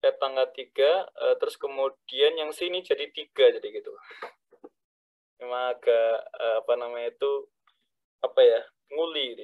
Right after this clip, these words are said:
ya. Nah, seperti ini lagi,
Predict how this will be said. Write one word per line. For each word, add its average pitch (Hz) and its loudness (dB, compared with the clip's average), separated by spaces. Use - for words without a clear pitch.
ya. - -20
Nah, 110 -10
seperti - -8
ini 123 -6
lagi, 160 -2